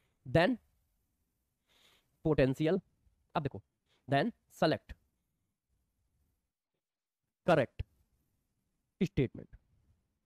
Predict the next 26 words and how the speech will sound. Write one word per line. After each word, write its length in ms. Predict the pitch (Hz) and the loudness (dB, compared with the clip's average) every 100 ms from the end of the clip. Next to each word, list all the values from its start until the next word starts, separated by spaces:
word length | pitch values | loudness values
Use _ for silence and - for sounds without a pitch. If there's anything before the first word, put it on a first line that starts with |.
| _ _ _ _ _ _ _ _ _ _ _ _ _ _ _ _ _ - | _ _ _ _ _ _ _ _ _ _ _ _ _ _ _ _ _ 4
पहला, 200 | 214 147 95 _ _ _ _ _ _ _ _ _ _ _ _ - | 6 6 2 _ _ _ _ _ _ _ _ _ _ _ _ 0
पहला 200 | 202 208 | 4 6
मैं 100 | 175 | 4
पूछ 160 | 139 - | 2 -6
रहा 80 | 92 | -10
हूं, 80 | - _ _ _ | -14 _ _ _
ठीक 100 | 202 | 4
है, 100 | - - _ _ - | 4 0 _ _ 0
बताइएगा, 380 | 190 190 131 101 _ _ _ _ _ _ _ _ _ _ - | 4 6 4 0 _ _ _ _ _ _ _ _ _ _ -2
ई 160 | 226 233 | 2 2
स्टैंडर्ड 440 | - 170 160 196 - _ _ _ _ _ _ _ _ _ _ _ | 2 2 4 2 0 _ _ _ _ _ _ _ _ _ _ _
की 60 | 185 | 0
वैल्यू 260 | 160 160 180 | 4 4 4
हमने 180 | 160 | 2
वही 160 | 165 123 | 2 2
रखी 260 | 160 - 170 | 0 -4 -8
है, 100 | 151 _ _ _ _ _ _ _ _ _ _ | -8 _ _ _ _ _ _ _ _ _ _
ठीक 140 | 185 180 | 4 4
है। 120 | 98 - - | 2 -4 -6
दूसरा, 320 | 143 135 92 - _ _ _ _ _ _ _ _ | -4 -4 -6 -10 _ _ _ _ _ _ _ _
ई 180 | 208 226 | -2 0
स्टैंडर्ड 460 | - 156 135 139 175 - _ _ _ _ _ _ _ _ _ _ _ _ _ - | 0 0 0 0 -2 -6 _ _ _ _ _ _ _ _ _ _ _ _ _ -2
does 200 | 143 135 | 0 2
not 220 | 143 160 175 | 2 0 -2
equal 340 | - 139 135 | 0 0 0
to 120 | 170 | -6